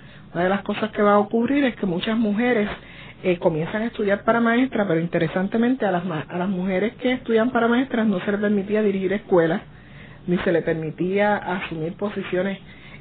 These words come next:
altas en la burocracia del Departamento de Instrucción. Así que había también una, un gran, este, rezago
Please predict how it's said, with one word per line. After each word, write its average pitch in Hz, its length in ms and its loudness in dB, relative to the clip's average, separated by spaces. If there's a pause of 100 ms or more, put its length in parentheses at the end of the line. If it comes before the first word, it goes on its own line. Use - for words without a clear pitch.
(100)
altas 190 480 4
en 165 120 -2
la 160 80 0
burocracia 143 680 0
del 151 200 -2
Departamento 143 640 -2
de 165 120 2
Instrucción. 143 680 -4 (600)
Así 156 260 0
que 190 120 2
había 185 400 4
también 240 760 4
una, 190 600 2
un 175 240 -2
gran, 208 300 4
este, 202 680 0
rezago 196 680 2